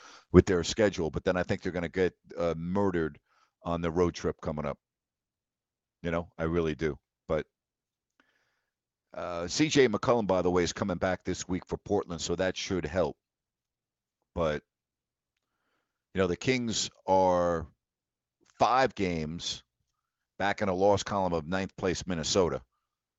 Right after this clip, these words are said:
So to get above ten, you'd have to get more than hot. You'd have to be sizzling hot. And they're not good enough to do that.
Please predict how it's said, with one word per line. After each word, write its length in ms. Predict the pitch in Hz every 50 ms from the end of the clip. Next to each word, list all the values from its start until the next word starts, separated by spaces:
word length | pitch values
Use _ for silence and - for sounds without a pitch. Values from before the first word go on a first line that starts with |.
| _ _ _ _ -
So 160 | - 113 104
to 100 | 98 101
get 220 | 90 120 120 - - _ _ _ _ _ _ _ _ _ _ _ _ _ _ _ _ _ _ _ _ _ _ _ _ _ _ -
above 440 | 107 90 - 117 113 110 90 - -
ten, 460 | - - - 127 117 101 85 80 82 - _ _ _ _ _ - -
you'd 100 | 98 104
have 140 | 117 113
to 80 | - 107
get 180 | 95 101 - 87
more 220 | 98 104 107 98
than 120 | 90 85
hot. 300 | 82 87 98 87 78 -
You'd 100 | 80 85
have 120 | 95 98 -
to 100 | - 82
be 120 | 82 85
sizzling 500 | - - - 113 104 90 - 82 78 73
hot. 240 | 76 85 80 73 - _ _ _ _ _ _ _ _ _ _ _ _ _ -
And 80 | 87
they're 100 | 101 104
not 220 | 104 104 98 - -
good 140 | 107 104
enough 220 | 98 92 90 85 -
to 100 | - 87
do 200 | 78 92 95 87
that. 200 | 80 76 69 62